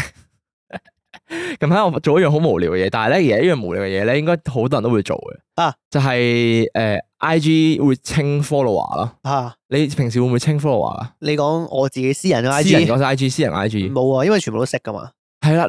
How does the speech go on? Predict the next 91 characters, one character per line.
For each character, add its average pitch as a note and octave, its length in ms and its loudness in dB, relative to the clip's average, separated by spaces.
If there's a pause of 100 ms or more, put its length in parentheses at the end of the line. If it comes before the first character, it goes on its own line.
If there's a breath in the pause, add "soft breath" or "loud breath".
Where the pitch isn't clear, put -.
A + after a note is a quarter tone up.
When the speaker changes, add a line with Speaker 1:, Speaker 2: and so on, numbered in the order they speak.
Speaker 1:
你 - 80 4
呢 C4 120 2
個 G#3+ 80 4
就 D#3 80 2
係 A#2+ 40 2
問 A2+ 160 -2
題 B2 120 -2
啦。 F2 80 0
Speaker 2:
係 F2+ 40 -2
啊。 F2+ 60 -4
Speaker 1:
有 D#3+ 140 2
一 - 20 2
日 F#3+ 220 2
呢， G3 120 -2
我 C3 100 -2
就 A#2+ 80 -2
突 A#2+ 100 -6
然 G#2 100 -4
間 D3 260 -2
望 A#2 140 0
一 C3 60 -2
望 A2+ 180 -2
自 G#2+ 80 -14
己 G2 220 -2
個 G#2+ 280 0
I A2+ 200 -2
G A#2 160 0
啊， G#2 260 -4
跟 - 140 0
住 B2 80 2
呢， B2+ 80 2
Speaker 2:
啊。 - 20 -2
Speaker 1:
就 F#2 240 0 (100)
望 G2+ 140 -2
到 A#2+ 80 0
有 A#2+ 60 0
三 B2+ 340 -4
百 G#2+ 120 -4
五 - 320 -14
十 A2+ 80 -10 (120)
幾 F#2+ 120 -4
個 G#2 40 -2
follower G2+ 380 -4
啊。 - 160 -6
Speaker 2:
係。 A#2 120 -2 (520 loud breath)
Speaker 1:
咁 A3+ 100 2
啊， A3 60 2
因 B3 100 4
為 G3 100 2
呢， F#3 120 2
其 B2+ 100 -2
實 A2 140 -2
我， A2 500 0
我 A2+ 60 -2
返 C#3+ 220 -4
工 C#3+ 140 0
之 D3+ 120 -2
後， A2 80 2
我 G#2+ 40 0
都 A#2+ 120 0
一 C3 40 2
路 A2+ 140 0
開 A#2+ 140 -2
始 A2 100 -4
po A#2 240 -2
啲 A#2 120 -4
機 A2+ 220 -2
場 A2+ 180 -8
嘅 - 140 -18
嘢 E2+ 260 -8
嘛。 F2+ 160 -12
噉 F3+ 160 2
我 C3 100 2
費 B2+ 100 -2
事 A2+ 140 -2
即 G2 160 -6
係 B2 220 -2 (100)
太 A2 200 -6
多 A#2+ 180 -2
閒 A#2+ 240 -8
雜 - 140 -6
人 F2 120 -10
等 F#2+ 120 -4
睇 F2+ 220 -6
到 A2 100 -2
我 F#2 140 0
返 A#2 240 -4
工 A#2 120 -4
入 G#2 60 -2
邊 F#2 140 -6
啲 G#2 120 -4